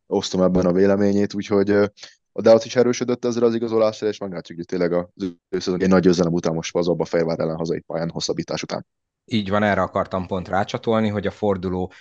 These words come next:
Speaker 2: egyik legizgalmasabb mérkőzése volt a, a Deac Alba, hosszabbítás után kilencvenhárom kilencvenkettő.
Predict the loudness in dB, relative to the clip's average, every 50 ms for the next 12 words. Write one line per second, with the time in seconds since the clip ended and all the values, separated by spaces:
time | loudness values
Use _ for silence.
0 | -20 _ -6 -6 -4 -2 0 0 0 0 -2 -4 -4 -4 -4 -4 -4 -4 -4 -4
1 | -4 -2 -2 -4 -4 -6 -8 -8 -8 -6 -6 -8 -6 -6 -6 -6 -6 -4 -6 -6
2 | -4 -4 -4 -4 -2 -2 -4 -4 -2 -2 -2 -2 -4 -4 -6 -6 -4 -4 -2 0
3 | 0 0 0 0 _ -4 -4 -4 -4 -6 -6 -6 -6 -6 -8 -8 -8 -8 -8 -6
4 | -6 -6 -6 -8 -6 -6 -4 -4 -6 -6 -6 -4 -2 -2 -2 -4 -4 -6 -4 -2
5 | 0 0 -2 -4 -6 -10 -10 -4 -4 -4 -4 -4 _ -2 -2 -2